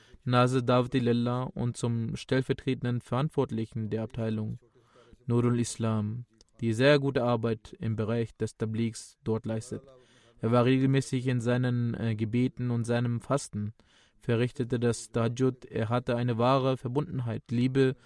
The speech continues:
und Zuneigung zum Khilafat. Er erfüllte jede Arbeit rechtzeitig mit großer Integrität,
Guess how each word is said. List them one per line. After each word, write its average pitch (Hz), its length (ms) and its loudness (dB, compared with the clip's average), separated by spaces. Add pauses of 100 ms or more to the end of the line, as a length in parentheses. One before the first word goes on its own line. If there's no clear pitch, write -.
(240)
und 123 160 -2
Zuneigung 131 500 4
zum 113 300 -4
Khilafat. 110 560 -4 (640)
Er 113 120 0
erfüllte 131 400 2
jede 151 300 4
Arbeit 135 420 4
rechtzeitig 120 560 -2
mit 117 160 -4
großer 127 340 2
Integrität, 123 800 0